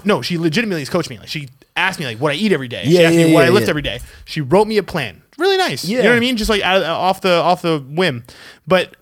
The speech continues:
Speaker 1: uh, she, like, wrote all this stuff. Yeah, the training plan, I was like, "I, I don't, I don't really wanna do all this, so I'm gonna, like,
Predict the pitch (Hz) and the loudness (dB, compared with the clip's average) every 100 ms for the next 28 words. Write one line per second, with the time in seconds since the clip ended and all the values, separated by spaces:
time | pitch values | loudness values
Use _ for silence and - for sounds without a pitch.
0 | - 170 160 - - 190 170 175 208 185 | -2 0 -2 -4 -2 0 2 4 4 2
1 | - 151 143 202 233 143 143 190 180 170 | 0 -2 -2 -4 -2 -2 -2 0 0 -2
2 | 156 147 143 139 143 139 139 - 151 143 | -2 -2 -4 -2 0 0 -2 -4 -4 -4
3 | 139 _ 160 151 151 147 143 131 147 147 | -6 _ -4 -2 -2 -4 -4 -2 0 0
4 | 139 139 - 151 139 143 131 | 0 -2 -2 -2 -2 -2 -4